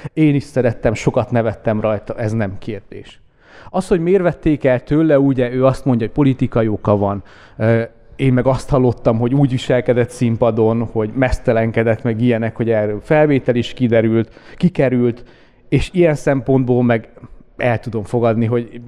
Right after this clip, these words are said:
igen, hogy, hogy ez, ez egy olyan ok, amiért azt mondja a, a Magyar Rádió, hogy, hogy, mm, inkább már nem vállaljuk. Tehát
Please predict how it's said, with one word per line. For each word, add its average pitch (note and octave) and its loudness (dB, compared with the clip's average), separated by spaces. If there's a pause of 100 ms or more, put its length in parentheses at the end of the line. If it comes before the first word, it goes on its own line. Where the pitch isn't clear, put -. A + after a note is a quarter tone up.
(120)
igen, G#2+ -10
hogy, A2+ -8
hogy B2+ -2
ez, B2+ 0
ez D3 0
egy D#3 0
olyan F3 2
ok, D3+ -2
amiért C3 0
azt B2+ -4
mondja G#2+ -2
a, G#2 -8 (260)
a A2+ -4
Magyar A#2 0
Rádió, D#3 0
hogy, B2+ -2
hogy, B2+ -2
mm, D#3 -4
inkább C3 0
már B2 2
nem A#2+ 0
vállaljuk. F#2 -10
Tehát B2 -6